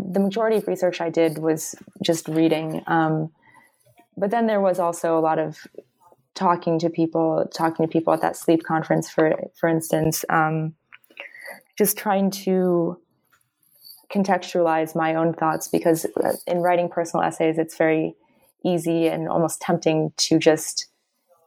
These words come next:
go on what you already know, because it, it's a personal essay. You can, you can look within to sort of, to drive the narrative. But I find that when you bring in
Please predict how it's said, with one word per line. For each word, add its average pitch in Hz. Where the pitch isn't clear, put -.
go 170
on 160
what 156
you 160
already 156
know, 156
because 151
it, 165
it's 170
a 170
personal 160
essay. 160
You 165
can, 160
you 165
can 165
look 160
within 160
to 160
sort 160
of, 156
to 175
drive 156
the 160
narrative. 156
But 165
I 165
find 165
that 160
when 160
you 160
bring 165
in 160